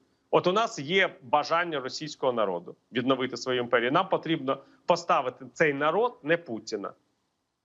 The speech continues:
а російську державу і російський народ в ситуацію, коли вони побачать, що більше вони нічого досягти не можуть,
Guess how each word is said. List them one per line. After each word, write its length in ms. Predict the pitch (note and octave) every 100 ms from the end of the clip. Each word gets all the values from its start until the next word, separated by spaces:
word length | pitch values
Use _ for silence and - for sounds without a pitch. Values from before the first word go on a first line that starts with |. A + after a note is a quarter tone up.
| _ _ _ _ _ _ G#3+ F#3
а 100 | D#3
російську 500 | D#3+ F#3+ F#3 - C3
державу 460 | C#3+ B2+ B2+ A2+
і 20 |
російський 460 | A#2+ A#2+ C#3 - D#3+
народ 160 | A3 B3
в 40 |
ситуацію, 440 | - F3+ C3+ B2+
коли 140 | D#3 D#3
вони 160 | C#3+
побачать, 480 | C#3 D#3+ D3+ C3 B2
що 160 | - D3
більше 440 | A#2+ D#3 B2 -
вони 200 | A2 A2+
нічого 300 | B2 B2 C#3
досягти 460 | A2 A2+ B2 - B2+
не 100 | A2+
можуть, 540 | G#2+ E2 - - -